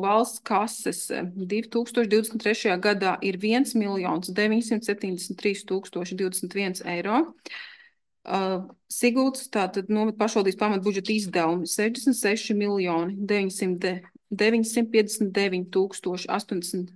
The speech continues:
viens eiro. Eh, tātad atmaksājumu kopējo aizņēmumu summu valsts kases aizņēmumiem divtūkstoš divdesmit trešajā gadā trīs miljoni septiņsimt divdesmit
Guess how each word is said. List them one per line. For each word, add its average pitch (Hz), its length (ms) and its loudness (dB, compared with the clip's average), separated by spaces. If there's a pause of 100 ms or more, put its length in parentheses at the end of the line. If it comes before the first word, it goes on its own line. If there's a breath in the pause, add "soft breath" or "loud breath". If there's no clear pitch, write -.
viens 185 400 0
eiro. 311 480 6 (920 loud breath)
Eh, 185 500 0 (220)
tātad 196 560 -4
atmaksājumu 202 960 2
kopējo 226 480 4
aizņēmumu 202 540 0
summu 220 340 2
valsts 190 320 2
kases - 320 -2
aizņēmumiem 202 720 4 (240)
divtūkstoš 226 560 -2
divdesmit 196 300 -2
trešajā 202 340 0
gadā 190 300 2 (100)
trīs 240 320 0
miljoni 196 480 2
septiņsimt 202 600 -2
divdesmit 208 760 -2